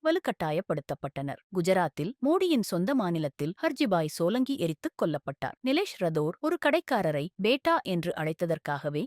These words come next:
பதினான்கு பேரால் கூட்டமாக தாக்கப்பட்டு கொல்லப்பட்டார். இதுதான் தலித், ஆதிவாசிகள் மற்றும் புறக்கணிக்கப்பட்ட சமுதாயங்களின் அன்றாட யதார்த்தம். மோடி ஆட்சியில் எண்கள்தான் உண்மையை சொல்கின்றன. இரண்டாயிரத்தி இருபத்து ஒன்றாம் ஆண்டு ஐம்பதாயிரத்து தொள்ளாயிரமுக்கும் மேற்பட்ட குற்றங்கள்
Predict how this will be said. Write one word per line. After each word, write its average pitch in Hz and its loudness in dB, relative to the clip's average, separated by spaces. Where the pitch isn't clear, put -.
பதினான்கு 254 0
பேரால் 311 0
கூட்டமாக 190 -2
தாக்கப்பட்டு - -4
கொல்லப்பட்டார். 147 -4
இதுதான் 156 -4
தலித், 156 -2
ஆதிவாசிகள் 208 -2
மற்றும் 320 -2
புறக்கணிக்கப்பட்ட 311 -2
சமுதாயங்களின் 156 -2
அன்றாட 311 2
யதார்த்தம். 156 -2
மோடி 330 2
ஆட்சியில் 147 -6
எண்கள்தான் 294 2
உண்மையை 208 2
சொல்கின்றன. 143 -4
இரண்டாயிரத்தி 349 2
இருபத்து 208 0
ஒன்றாம் 156 -2
ஆண்டு 139 -4
ஐம்பதாயிரத்து 320 0
தொள்ளாயிரமுக்கும் 254 -2
மேற்பட்ட 214 -2
குற்றங்கள் 151 -4